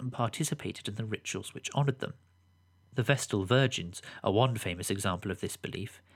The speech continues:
in that these women were counted on to maintain the vows they had taken and perform their duties responsibly in order to continually honour Vesta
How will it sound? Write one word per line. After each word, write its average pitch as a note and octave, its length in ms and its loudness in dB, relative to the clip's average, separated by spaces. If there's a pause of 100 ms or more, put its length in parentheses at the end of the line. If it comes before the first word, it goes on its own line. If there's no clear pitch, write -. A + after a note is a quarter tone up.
(120)
in A2+ 80 -4
that A2+ 160 2
these D3 280 4
women F#2+ 260 0
were G#2 80 0
counted D3 420 2
on F#2+ 160 -2
to - 100 -10
maintain G2 480 -2
the A2+ 80 4
vows F#2+ 300 2
they F#2+ 100 0
had - 160 -8
taken - 400 -4 (340)
and B2 80 -8
perform B2+ 360 2
their A#2 140 4
duties G2+ 560 -4
responsibly - 760 -2
in B2 140 0
order D3+ 340 4 (120)
to B2+ 100 -2
continually C#3+ 640 0
honour E2+ 220 -2
Vesta G#2 500 -2